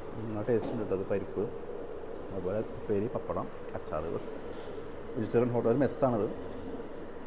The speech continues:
അപ്പോൾ ഞങ്ങളങ്ങനെ ഭക്ഷണം കഴിക്കാൻ കഴിഞ്ഞിട്ടുണ്ട്. ഭക്ഷണം കഴിക്കട്ടെ, എന്നിട്ട് ബാക്കി സ്ഥലങ്ങൾ നമുക്ക് കാണാം. ഓക്കെ ഗൈസ്, അപ്പോൾ നമ്മുടെ യാത്ര തുടർന്ന് പല, പല, പൊള്ളാച്ചി എത്തി. പൊള്ളാച്ചിയിൽ നിന്ന് നമ്മൾ ഭക്ഷണം കഴിച്ച്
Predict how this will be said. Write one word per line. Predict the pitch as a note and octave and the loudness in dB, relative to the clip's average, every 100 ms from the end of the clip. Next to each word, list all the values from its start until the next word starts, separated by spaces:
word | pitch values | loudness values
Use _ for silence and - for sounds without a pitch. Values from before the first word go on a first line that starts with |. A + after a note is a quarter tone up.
| - | -6
അപ്പോൾ | A2+ C3+ | 0 2
ഞങ്ങളങ്ങനെ | B2+ B2+ B2 | 2 4 2
ഭക്ഷണം | - B2+ | 2 2
കഴിക്കാൻ | B2 A#2 | 2 4
കഴിഞ്ഞിട്ടുണ്ട്. | A2 G2 A2+ A2+ | 4 2 2 0
ഭക്ഷണം | A#2 G#2+ | 2 0
കഴിക്കട്ടെ, | G2+ - A#2 D3 - - - - | 2 2 2 0 -4 -8 -8 -6
എന്നിട്ട് | - B2+ C3+ | -2 2 4
ബാക്കി | G#2 A2 | 4 2
സ്ഥലങ്ങൾ | G#2 F#2+ G#2 | 0 2 0
നമുക്ക് | F#2+ F2 - | 0 -2 -4
കാണാം. | - - - - - B2 | -4 -6 -6 -6 -2 -2
ഓക്കെ | - B2 B2+ - D#3+ - - | 2 0 0 -4 -4 -6 -6
ഗൈസ്, | F3+ F#3+ | 2 6
അപ്പോൾ | F3+ | 6
നമ്മുടെ | F3 F3 D#3+ | 8 8 8
യാത്ര | C#3 C#3 D3 | 6 4 6
തുടർന്ന് | C3+ C3 C#3 C3 | 6 6 6 6
പല, | B2 B2 B2 A#2+ A#2+ | 8 8 8 6 10
പല, | C3+ B2+ B2 A#2 G2+ B2+ B2+ G#2+ | 10 10 8 6 4 4 6 10
പൊള്ളാച്ചി | B2 B2+ C3+ - | 10 12 8 8
എത്തി. | E3+ D3 C#3+ A#2+ | 8 8 4 6
പൊള്ളാച്ചിയിൽ | B2 C3 C3+ C#3 | 8 8 8 4
നിന്ന് | C#3 | 4
നമ്മൾ | C3+ C3 - - - - A#2 | 4 2 2 -6 -8 2 4
ഭക്ഷണം | A#2 C#3 C#3 | 6 6 6
കഴിച്ച് | C3 A#2 C3+ | 6 6 2